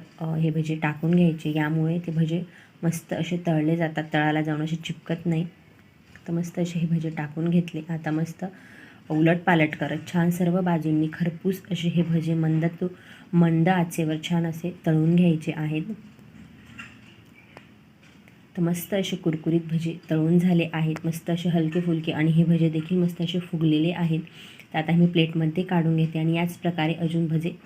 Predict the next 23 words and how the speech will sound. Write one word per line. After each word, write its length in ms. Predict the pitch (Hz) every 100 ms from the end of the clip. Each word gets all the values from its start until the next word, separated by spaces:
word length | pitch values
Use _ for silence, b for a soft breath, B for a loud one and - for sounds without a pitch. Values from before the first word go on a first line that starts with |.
| -
तळून 260 | 170 160 160
घेते. 500 | 160 - 175 B B B B B
तर 120 | 175 175
तयार 240 | 202 208 208
आहेत 320 | 185 175 175
मस्त 360 | 175 175 - - -
अळूच्या 400 | 170 165 160 185
पानाचे 580 | 190 175 160 156 - 175
असे 240 | 165 - 160
टम्म 320 | 170 175 202 208
फुगलेले 500 | - 165 165 165 170
कुरकुरीत 580 | - 170 156 165 175 175
असे 200 | 180 -
हे 160 | 165 165
भजे. 440 | 156 175 175 160 - B B B B B B B B -
तर 40 | 160
बघू 220 | 160 185
शकतात 380 | 190 196 - 170
मस्त 280 | 170 175 -
असे 220 | 175 175
टम्म 340 | - 160 165
फुगले 360 | 175 - 170 156
आहेत, 200 | 151 160